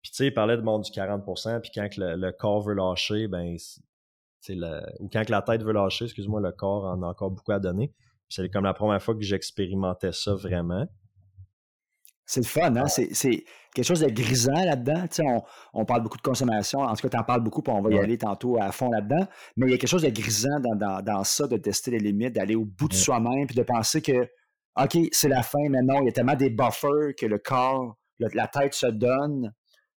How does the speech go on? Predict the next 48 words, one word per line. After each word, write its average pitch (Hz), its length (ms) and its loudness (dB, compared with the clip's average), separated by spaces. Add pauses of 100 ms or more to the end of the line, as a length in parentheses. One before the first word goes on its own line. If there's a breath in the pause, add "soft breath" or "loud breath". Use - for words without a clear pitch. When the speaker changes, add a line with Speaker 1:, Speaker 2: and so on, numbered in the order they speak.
Speaker 2:
tu 127 80 -4
sais, 117 60 0
en 110 80 2
survie, 110 520 -2
mais, 101 300 0 (480 soft breath)
tu 139 80 -2
sais, - 80 -
on, 95 280 -4
on 95 300 -2
sait, 147 220 0
on, 113 240 0
on 120 120 2
a 135 60 6
vu, 139 300 4
euh, 104 180 4
ça, 156 320 4
là, 123 160 4
de, 107 140 4
de 104 120 0
ce - 80 0
qu'on 113 140 -4
pourrait 120 420 0 (200)
faire, 117 280 0
Speaker 1:
Ben 113 140 0
non, 101 140 0
Speaker 2:
là, 98 100 -2
Speaker 1:
c'est - 180 -14
Speaker 2:
tu 107 80 -16
sais, 110 60 -16
Speaker 1:
ça. 107 60 -14 (160)
Speaker 2:
avec - 120 -18
Speaker 1:
C'est 113 60 -6
Speaker 2:
l'entraînement. 107 320 -2
Speaker 1:
ça, 107 80 4
exactement. 98 580 2 (480 loud breath)
Puis, 110 320 2
euh, 95 440 4 (100)
après 104 300 2
ça, 135 240 6
je 120 100 2
me 107 80 4
souviens, 127 240 4
le 107 120 8
lendemain 107 580 6
que 123 60 0
j'ai 110 140 0
fait 95 240 -2
ça, 127 300 0